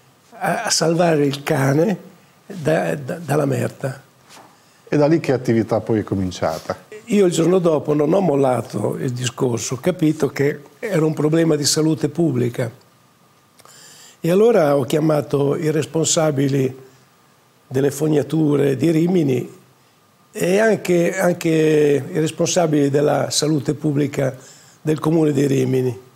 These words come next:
Speaker 1: Parlo dell'ottantacinque. E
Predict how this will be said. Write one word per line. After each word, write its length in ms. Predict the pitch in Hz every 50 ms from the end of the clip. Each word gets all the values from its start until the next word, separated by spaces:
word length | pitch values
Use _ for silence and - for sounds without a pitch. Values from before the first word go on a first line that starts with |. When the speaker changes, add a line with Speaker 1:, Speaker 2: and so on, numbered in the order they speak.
| _ _ _ _ _ _ _ _ _ _ _
Speaker 1:
Parlo 240 | - 156 156 151 151
dell'ottantacinque. 1120 | 139 147 139 147 143 - 147 139 139 139 147 135 - - 170 151 127 117 - - 127 113 - - - _ _ _ _ _ _ - - - - - - - _ _ _ _ _ _ _
E 720 | - - 170 170 175 170 175 180 175 170 170 170 170 -